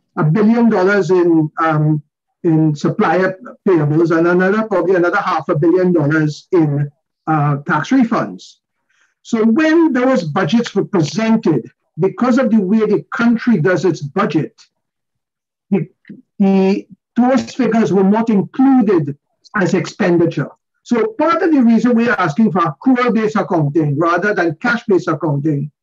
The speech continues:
is it will provide a much more accurate picture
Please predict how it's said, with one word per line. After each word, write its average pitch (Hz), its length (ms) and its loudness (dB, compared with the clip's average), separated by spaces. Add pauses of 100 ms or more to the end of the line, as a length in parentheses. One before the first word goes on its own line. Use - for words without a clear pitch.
(300)
is 190 160 0
it 208 120 0
will 214 140 -2
provide 233 440 0
a 208 80 0
much 233 400 2
more 226 340 0 (200)
accurate 247 480 -2
picture 196 480 -4